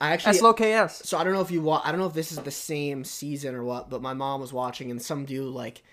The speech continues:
Speaker 1: his parents were like, "Are you gonna send money?" Like, they were on his ass. 'Cause, like, the son is supposed to give money to, like, the older like, their parents to help them out.
Speaker 2: Oh.
Speaker 1: And he, like, isn't providing enough for them or something.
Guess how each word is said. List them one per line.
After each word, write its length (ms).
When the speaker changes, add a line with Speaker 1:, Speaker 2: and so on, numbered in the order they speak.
Speaker 1:
his 180
parents 340
were 60
like, 280
"Are 60
you 100
gonna 140
send 300
money?" 320
Like, 160
they 80
were 160
on 180
his 140
ass. 500
'Cause, 140
like, 320
the 120
son 420
is 120
supposed 340
to 80
give 260
money 300
to, 100
like, 100
the 120
older 540
like, 100
their 100
parents 360
to 60
help 160
them 120
out. 300
Speaker 2:
Oh. 260
Speaker 1:
And 100
he, 80
like, 160
isn't 220
providing 520
enough 220
for 140
them 180
or 40
something. 420